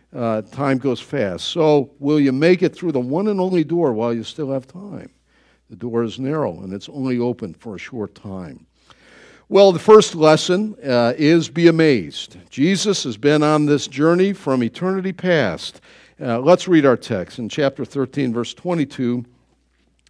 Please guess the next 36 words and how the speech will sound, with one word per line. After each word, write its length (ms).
uh, 240
to, 500
uh, 100
verse 340
thirty. 340
Now 180
that's 240
he, 380
that's 240
Jesus, 500
went 220
on 140
his 200
way 340
through 280
towns 560
and 140
villages, 800
teaching 540
and 160
journeying 640
toward 460
Jerusalem. 800
And 160
someone 360
said 320
to 80
him, 180
"Lord, 500
will 320
those 520
who 120
are 100
saved 440
be 120
few?" 440